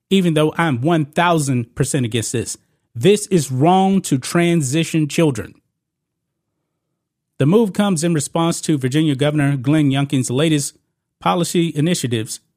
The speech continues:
which empower parents to exercise control over whether and how children transition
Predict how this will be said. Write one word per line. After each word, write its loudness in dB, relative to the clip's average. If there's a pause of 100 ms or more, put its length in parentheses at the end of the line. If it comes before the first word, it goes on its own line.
(260)
which 0
empower 0
parents -2
to 0
exercise -4
control 0 (360)
over 2
whether 0 (320)
and 0
how -2
children 0
transition 0